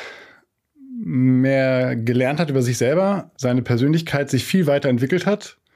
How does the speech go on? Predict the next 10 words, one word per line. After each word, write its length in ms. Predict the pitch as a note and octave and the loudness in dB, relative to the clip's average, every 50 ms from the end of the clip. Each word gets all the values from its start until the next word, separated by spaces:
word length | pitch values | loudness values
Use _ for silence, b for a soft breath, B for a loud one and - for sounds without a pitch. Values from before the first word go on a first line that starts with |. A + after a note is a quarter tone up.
| b b b b b b b b b b b _ _ - D#4 | b b b b b b b b b b b _ _ -20 -10
und 400 | - C#3 C3 C3+ C3 C3 B2 - | -4 -2 0 2 2 0 0 -2
ich 200 | - - - - | -8 -14 -6 -2
mehr 640 | A2+ G#2 G#2 A#2+ B2+ C3+ C#3+ C#3 C#3 C#3 C#3+ C3+ B2 _ _ _ _ _ _ _ _ _ _ - | 0 2 2 2 2 2 0 0 0 -2 -4 -6 -10 _ _ _ _ _ _ _ _ _ _ -4
übers 240 | A#2 A#2+ A#2+ A2+ | -2 0 0 0
Leben 240 | - G#2+ B2 C#3+ D#3+ | 0 0 0 2 2
erfahren 380 | D#3+ D#3 - - D#3 D#3 D#3 E3 | 0 0 0 -2 -2 0 0 0
habe, 240 | D#3+ D#3 D3+ D3+ C#3+ | 0 0 0 2 2
mehr 220 | B2 A#2+ B2 A#2+ | 2 2 2 2
Lebenserfahrung 600 | G#2+ B2+ C3 A#2+ B2+ A#2+ - - A#2+ A2+ A2+ A2 | 2 0 0 0 0 -2 -2 0 0 0 2 2
habe 360 | A#2 A2+ A#2+ C#3 E3 F3 E3+ | 0 0 0 0 0 0 -2